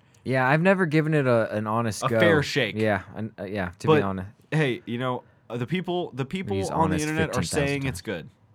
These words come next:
Speaker 2: They're saying it's good. If you liked Hitman before and you haven't played one and two, you can play one and two in the engine of three anyway, because that's a thing that they do. You can always, like, it, when Hitman Two came out, you could play all of Hitman One in the new engine with the new stuff.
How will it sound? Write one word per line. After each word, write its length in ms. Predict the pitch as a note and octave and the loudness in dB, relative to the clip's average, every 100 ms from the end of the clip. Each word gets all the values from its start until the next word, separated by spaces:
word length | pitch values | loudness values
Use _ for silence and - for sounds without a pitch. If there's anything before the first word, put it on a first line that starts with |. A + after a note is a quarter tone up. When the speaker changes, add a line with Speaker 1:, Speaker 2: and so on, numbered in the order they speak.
| _ _ _ _ _ _ - | _ _ _ _ _ _ -14
Speaker 2:
They're 80 | G2+ | -10
saying 300 | C3 C3 C3 | -8 -6 -6
it's 120 | C3 | -6
good. 300 | C3+ C3 B2+ _ _ _ _ _ | -6 -6 -8 _ _ _ _ _
If 160 | - - | -12 -6
you 380 | C3+ C#3 C#3 - | 0 2 2 -4
liked 320 | G#2+ C3+ C#3 | -2 -2 0
Hitman 380 | D#3+ C3 C3+ C3 | -2 -2 -4 -4
before 360 | B2+ C#3+ C#3 C3+ | -6 -2 -2 -2
and 80 | |
you 60 | B2+ | -2
haven't 240 | C3 A#2+ | -2 -4
played 220 | A2+ C3 A#2 | -6 -4 -4
one 220 | A#2+ A#2+ | -4 -4
and 120 | A2+ | -4
two, 300 | A#2+ A#2 A2+ _ _ _ | -4 -2 -4 _ _ _
you 160 | A2+ A#2 | -8 -6
can 160 | B2 | -6
play 280 | G#2 C#3+ D#3 | -4 0 2
one 220 | D3+ C#3 | 2 0
and 140 | B2+ A2+ | -2 -4
two 180 | C3+ A#2 | -4 -4
in 160 | A2+ | -4
the 100 | A2+ | -6
engine 320 | B2 C3 A2+ | -6 -6 -6
of 100 | G2 | -8
three 360 | - G2+ F2+ F2+ - | -10 -10 -10 -12 -12
anyway, 420 | A#2 A#2+ G#2 F#2+ | -10 -6 -4 -4
because 240 | F#2 G2 F#2+ | -6 -10 -12
that's 180 | G2+ G#2 | -10 -12
a 60 | |
thing 240 | - G#2+ G2+ | -8 -8 -8
that 100 | F2+ | -8
they 160 | F#2+ | -10
do. 300 | E2 F2+ F2+ - _ _ | -10 -10 -12 -14 _ _
You 60 | A#2 | -8
can 140 | B2+ | -6
always, 580 | A2+ B2+ C3 C3+ C3 B2 | -4 -4 -2 -2 -4 -4
like, 180 | A2+ G#2+ | -8 -6
it, 160 | A2+ A2+ | -8 -6
when 160 | A2+ | -4
Hitman 320 | B2+ A#2+ A#2 | -2 -2 -4
Two 200 | A2 D#3+ | -4 -4
came 200 | D#3+ D#3 | -4 -8
out, 240 | D#3+ E3+ G#2 | -6 -6 -8
you 80 | G2+ | -14
could 140 | G#2+ | -10
play 160 | A2+ G2+ | -6 -6
all 240 | A2 C3 | -4 -4
of 80 | B2 | -4
Hitman 400 | C#3 B2 B2 A#2 | -6 -6 -6 -4
One 240 | A#2+ D3 | -4 -4
in 140 | A2+ G2 | -6 -8
the 80 | |
new 200 | F#2+ A#2+ | -6 -6
engine 380 | G#2+ B2 C#3 F3 | -6 -8 -8 -10
with 140 | D3 A2+ | -12 -8
the 80 | A2 | -6
new 140 | A2 | -6
stuff. 420 | - B2 E3+ - | -6 -6 -6 -10